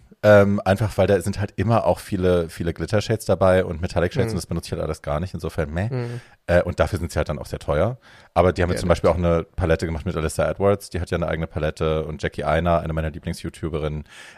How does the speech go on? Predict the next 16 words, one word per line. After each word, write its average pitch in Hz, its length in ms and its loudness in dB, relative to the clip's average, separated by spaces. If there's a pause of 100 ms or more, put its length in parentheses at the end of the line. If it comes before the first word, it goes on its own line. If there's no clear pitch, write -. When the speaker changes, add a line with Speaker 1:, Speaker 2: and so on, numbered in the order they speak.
Speaker 1:
Ähm, 82 460 2
die 92 80 -4
sehen 82 220 -2
schon 87 160 -2
alle 76 160 -2
doll 69 200 0
aus. 67 640 -2
Und 85 220 -4
qualitativ 113 460 0
Speaker 2:
Ja. 131 100 0
Speaker 1:
ist 120 100 -6
das - 140 -4
bestimmt - 320 -10
auch - 180 -12
gut, 95 340 -6
aber 73 320 -4